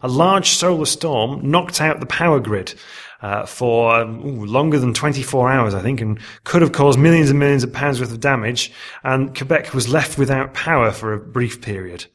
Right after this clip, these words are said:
So, are we going to have anything like that happen this time round? Well, solar flares are a large explosion in the sun's atmosphere, and most flares occur in the active regions around sunspots. They're a sudden release of magnetic energy.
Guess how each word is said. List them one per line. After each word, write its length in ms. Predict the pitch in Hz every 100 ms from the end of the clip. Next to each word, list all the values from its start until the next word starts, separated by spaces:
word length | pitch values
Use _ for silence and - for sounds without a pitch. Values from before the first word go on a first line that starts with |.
| _ _
So, 440 | - - 214 127 117
are 100 | 139
we 100 | 170
going 180 | 190 175
to 60 |
have 180 | 147 165
anything 340 | 160 147 156
like 220 | 143 143 127
that 200 | 139 -
happen 520 | - 131 - 101 85 - - -
this 280 | 101 95
time 360 | - 127 120 110
round? 480 | 110 110 95 85 - _ _ _ _
Well, 380 | 180 131 92 - - _ _
solar 380 | - 226 254 247
flares 800 | - 220 120 110 180 - - _
are 100 | 139
a 80 | 143
large 360 | 156 190 196 165
explosion 540 | 151 - 165 139 135
in 60 | 131
the 80 | 123
sun's 340 | - 165 139
atmosphere, 600 | 139 117 - - 95 95 - _ - _
and 140 | 139
most 260 | 180 220 -
flares 340 | - 165 160
occur 420 | 151 - 147 143
in 80 | 135
the 80 | 135
active 400 | 156 147 147 123
regions 420 | 127 123 120 120
around 260 | 110 110 110
sunspots. 840 | - 139 117 - 95 - - - - - _
They're 120 | 143
a 40 |
sudden 360 | 139 - 180 175
release 360 | 151 139 135 127
of 80 |
magnetic 500 | 123 123 127 123 123
energy. 460 | 120 107 92 87 82